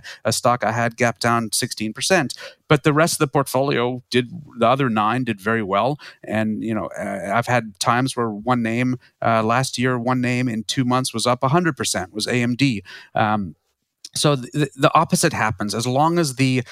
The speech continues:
right tail events are larger than the left tail events over time, then it's a winning system. And so everything, I think, comes down to that balance, is understanding what are the risks and are the rewards greater by X,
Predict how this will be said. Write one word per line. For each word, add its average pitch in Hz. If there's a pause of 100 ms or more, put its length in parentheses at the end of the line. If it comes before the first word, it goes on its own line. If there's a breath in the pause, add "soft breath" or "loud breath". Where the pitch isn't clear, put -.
(160 loud breath)
right 147
tail 120
events 107
are 120
larger 143
than 120
the 117
left 143
tail 101
events 98
over 139
time, 127 (300 loud breath)
then 143
it's 151
a 143
winning 131
system. -
And 113
so 127 (460 loud breath)
everything, 180
I 123
think, 127
comes 131
down 127
to 127
that 113
balance, 107
is 107
understanding 135
what 131
are 165
the 143
risks 156
and 131
are 131
the 131
rewards 120
greater 131
by 107
X, -